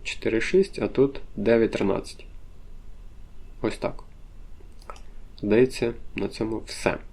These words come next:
Так, друзі, всім успіхів. А, не все. Так, ще можна, е, оці,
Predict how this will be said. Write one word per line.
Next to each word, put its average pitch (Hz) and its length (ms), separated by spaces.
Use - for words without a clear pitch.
Так, 113 160
друзі, 104 360
всім 113 400
успіхів. 220 640
А, 107 200
не 123 140
все. - 280
Так, - 260
ще - 200
можна, 127 460
е, 117 60
оці, 110 440